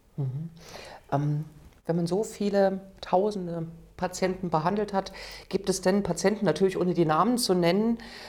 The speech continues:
ähm, die man, ähm, ich sag mal, an die man sich immer wieder erinnert, die man nicht vergisst?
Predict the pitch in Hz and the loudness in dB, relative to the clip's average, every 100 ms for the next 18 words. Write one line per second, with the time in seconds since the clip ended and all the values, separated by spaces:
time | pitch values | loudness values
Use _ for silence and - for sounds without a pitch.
0 | - 170 175 175 170 170 175 175 175 180 | -4 4 4 6 2 2 0 2 2 2
1 | 180 175 160 165 160 160 165 160 180 180 | 0 0 0 0 0 -2 -2 -4 -2 0
2 | 170 165 165 - - - _ _ - 170 | 0 0 -4 -10 -18 -20 _ _ -2 2
3 | 196 175 180 190 185 180 175 160 160 214 | 4 2 0 -2 0 0 0 0 2 0
4 | 214 190 180 180 190 175 240 - - | -2 -2 -2 -2 -4 -6 -8 -10 -16